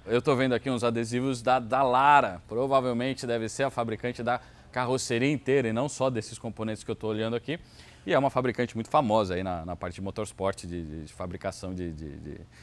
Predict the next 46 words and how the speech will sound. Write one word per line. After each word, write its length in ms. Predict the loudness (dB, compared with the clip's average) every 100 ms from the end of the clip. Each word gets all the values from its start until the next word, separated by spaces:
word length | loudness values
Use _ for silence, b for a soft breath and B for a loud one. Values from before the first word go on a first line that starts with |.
| B B
A 100 | -14
Fórmula 540 | 0 2 2 0 0 -2
E, 220 | -2 -2 -2
se 120 | -6
eu 60 |
não 80 | -6
me 60 | -4
engano, 240 | -4 -6
todo 480 | -8 2 4 4 0
o 40 |
carro 280 | -4 -6 -6
é 40 | -8
Dallara. 460 | -8 -4 -4 -4 -10 B B B B B -12
E, 500 | -4 -2 0 0 -2
hum, 280 | -4 -6 -8 -12 -18 -14
pelo 120 | -8 -6
menos 120 | -2
da 60 |
última 240 | -2 -2 -6
vez 160 | -6
que 60 | -6
eu 120 | -10 -10
tinha 420 | -12 -8 -8 -10 -14 -20 -20 b b b -8
visto, 340 | -4 -4 -6
eu 40 |
não 60 | -10
acompanho 340 | -8 -6 -6
muito 200 | -6 -8
a 40 | -12
Fórmula 460 | -10 -8 -6 -6
E, 80 | -8 -10 -20
pra 100 | -16 -12
ser 160 | -12
sincero. 440 | -10 -12 -10 -12 -12 B B B -2
Mas 180 | 0 0
chama, 480 | 2 4 6 4 4
chama 720 | -4 2 2 4 4 4 2
muita 460 | 2 2 0 0 -2
atenção 480 | -2 -4 -2 0 0
aqui, 180 | -2
por 160 | -2 0
exemplo, 300 | 0 -2 -2
essas 340 | -2 -2 -4
barras 460 | 2 6 6 4 0
laterais 680 | -2 0 0 2 4 2 0
aqui, 320 | -4 -4